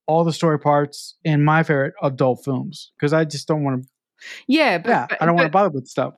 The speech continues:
Speaker 2: but back, back then, I mean, porn
Speaker 1: Yeah, I know.
Speaker 2: movies were shown in the cinema.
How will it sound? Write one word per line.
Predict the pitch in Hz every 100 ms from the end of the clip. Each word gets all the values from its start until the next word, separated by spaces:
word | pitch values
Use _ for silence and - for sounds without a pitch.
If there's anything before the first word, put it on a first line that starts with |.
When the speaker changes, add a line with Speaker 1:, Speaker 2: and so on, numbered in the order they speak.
| -
Speaker 2:
but | 208 247 202
back, | 254 285 202 156 -
back | 302 339
then, | 208 185 247 202 131 196 226 _ -
I | 190
mean, | 196 190 185 - -
porn | 240
Speaker 1:
Yeah, | 285
I | 214
know. | 208
Speaker 2:
movies | 247 294 233
were | 240
shown | - 220 202 -
in | 202 190
the | 175 165
cinema. | - - 247 190 147 -